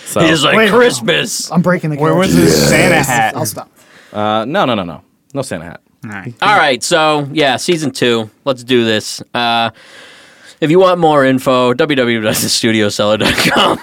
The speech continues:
Speaker 2: What the fuck are you looking at? <laughs> w w w dot the studio cellar dot com. Or facebook dot com slash the studio cellar.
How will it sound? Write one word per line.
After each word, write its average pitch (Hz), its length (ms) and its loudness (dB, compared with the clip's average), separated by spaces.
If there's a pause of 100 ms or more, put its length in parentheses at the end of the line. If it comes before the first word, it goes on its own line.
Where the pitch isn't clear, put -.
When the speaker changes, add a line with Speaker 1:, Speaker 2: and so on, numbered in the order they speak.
Speaker 2:
What 175 160 0
the 180 80 2
fuck 202 280 0
are 165 60 -4
you 147 160 2
looking 135 280 0
at? 110 280 0
<laughs> - 0 -
w 139 720 -2
w 196 260 0
w 180 200 0
dot 147 160 0
the 123 80 -4
studio - 520 2
cellar 147 360 0
dot 127 260 -2
com. 127 440 -2 (380)
Or 85 140 -2
facebook - 720 -4
dot 87 280 -6
com - 320 -14
slash - 440 -10
the - 120 -20
studio 90 600 -6
cellar. 82 480 -8